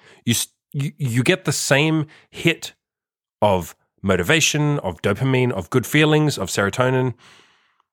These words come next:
as if you'd actually started. It feels good to say, "I'm gonna start something." So you're giving yourself a reward for something you haven't actually fucking done yet. And then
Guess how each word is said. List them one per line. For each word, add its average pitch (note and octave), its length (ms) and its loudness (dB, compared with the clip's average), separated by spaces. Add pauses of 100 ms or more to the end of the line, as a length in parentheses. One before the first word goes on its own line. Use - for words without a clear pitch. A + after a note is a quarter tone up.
(240)
as A#2+ 200 2
if C3+ 160 0
you'd A#2 160 2
actually A2 440 -2
started. - 680 -4 (180)
It B2 100 2
feels E3 340 2
good D#3+ 260 4
to B2+ 120 -4
say, A#2 320 2
"I'm G2+ 200 2
gonna G#2+ 220 2
start - 320 0
something." - 400 -8 (140)
So - 140 -2
you're A2+ 180 4
giving D#3+ 360 2
yourself C#3 340 0
a B2 60 0
reward G#2+ 420 0
for - 80 -6
something A2+ 360 -2
you G2+ 120 -2
haven't C3+ 320 -2
actually A#2+ 360 -4
fucking G#2 420 -8
done C3 260 0
yet. E2 240 -8 (400)
And G#2+ 180 0
then B2 260 4